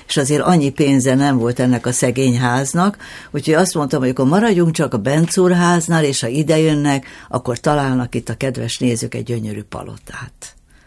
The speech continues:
Na, így történt, hogy az, a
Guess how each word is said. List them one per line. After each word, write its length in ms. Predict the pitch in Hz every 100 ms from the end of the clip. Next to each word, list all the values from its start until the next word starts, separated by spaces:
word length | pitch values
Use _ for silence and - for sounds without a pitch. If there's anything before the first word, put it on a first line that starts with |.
| _
Na, 240 | 180 185
így 220 | 190 180 -
történt, 600 | 110 120 - 127 147 -
hogy 300 | 139 127 127 - -
az, 160 | - 123
a 300 | 139 135 127